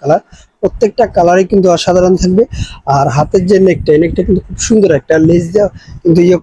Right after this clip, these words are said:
করা থাকবে এখানে, সুন্দর একটা নেক থাকবে। আর এখানে আমি সুন্দর করে একটু দেখাই দিচ্ছি, হাতের নেকটা কিন্তু খুব সুন্দর একটা। আর এটার এই যে ব্যাক সাইডটা, প্রত্যেকটা ব্যাক সাইড কিন্তু এরকম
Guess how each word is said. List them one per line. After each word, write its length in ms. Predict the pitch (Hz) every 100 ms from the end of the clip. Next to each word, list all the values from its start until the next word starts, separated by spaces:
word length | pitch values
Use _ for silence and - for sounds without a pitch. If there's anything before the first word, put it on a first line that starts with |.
| -
করা 140 | 196 190
থাকবে 180 | 190 185
এখানে, 200 | 190 208 - _ _ _ _ _
সুন্দর 220 | - 202 185
একটা 140 | 160 151
নেক 100 | 151 -
থাকবে। 220 | 160 180 220 - _ _ -
আর 60 | 139
এখানে 180 | 139 160 165
আমি 100 | 160
সুন্দর 180 | 190 190 185
করে 100 | 165
একটু 120 | - 165
দেখাই 260 | 147 147 156
দিচ্ছি, 240 | 147 - 262 - _ _ 143
হাতের 220 | 147 165
নেকটা 200 | 165 160 180
কিন্তু 160 | 185 190
খুব 100 | 165 -
সুন্দর 220 | 214 214 190
একটা। 180 | 147 160 143 147 160 - _ - - - - _ _ _ _ _
আর 180 | 117 131 135
এটার 180 | 139 160
এই 60 | 160
যে 60 | 147
ব্যাক 140 | 147 -
সাইডটা, 280 | 165 - 156 165
প্রত্যেকটা 420 | 160 - - - 160
ব্যাক 120 | 160 -
সাইড 140 | 185 -
কিন্তু 160 | 196 214 - - - -
এরকম 240 | 170 214